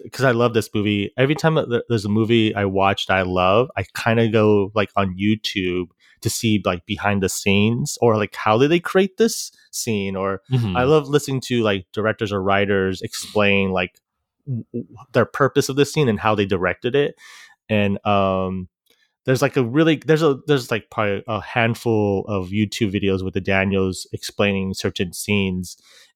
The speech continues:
Speaker 1: Uh, the one scene that I thought that was kinda cool that anyone could do actually is when there's a scene where Evelyn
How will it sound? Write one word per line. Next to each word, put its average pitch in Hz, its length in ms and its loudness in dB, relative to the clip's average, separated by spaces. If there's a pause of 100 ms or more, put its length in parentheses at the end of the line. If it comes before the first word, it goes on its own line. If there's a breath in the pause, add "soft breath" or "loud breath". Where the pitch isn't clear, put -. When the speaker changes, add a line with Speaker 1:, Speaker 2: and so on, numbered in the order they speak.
(120)
Speaker 1:
Uh, 95 420 -8 (840)
the 131 200 -2
one 156 240 2
scene 160 200 -2
that 123 120 4
I 117 100 -2
thought 110 320 -2
that 110 120 -2
was 101 160 -6
kinda 107 400 -6
cool 113 720 -2
that 110 360 0
anyone 208 340 4
could 117 160 -2
do 127 160 4
actually 95 600 0 (400 loud breath)
is 117 220 2
when 120 440 4
there's 117 240 2
a 117 60 2
scene 131 280 0
where 110 220 2
Evelyn 104 580 2